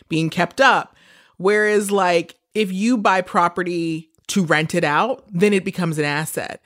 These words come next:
But most people who are just buying houses, it doesn't turn into an asset, <laughs> like, for a while, which is, like, one thing. But you know what? You know why Zillow,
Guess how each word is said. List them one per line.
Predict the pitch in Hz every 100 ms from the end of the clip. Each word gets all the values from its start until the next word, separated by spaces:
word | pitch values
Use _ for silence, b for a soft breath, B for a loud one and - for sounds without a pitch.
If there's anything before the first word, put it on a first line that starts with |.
| B B B
But | 214
most | 208 240 359
people | - 349 294
who | 233
are | 220
just | 180 185
buying | 160 165 175 160
houses, | 156 160 240 226
it | 226 -
doesn't | 277 285 262
turn | - 220 214
into | 202
an | 185
asset, | 156 160 - 240 240
<laughs> |
like, | 233 202
for | - 196 180
a | 175
while, | 156 160 160 185 220
which | 185 -
is, | 160
like, | 160 147 143 - B B B
one | 165 175 175 170
thing. | 151 147 143 156 - b b b b b -
But | 302 302 285
you | 302
know | 330
what? | 285 269 277 - - _ -
You | 262
know | 285
why | 285 262
Zillow, | 262 254 254 254 247 254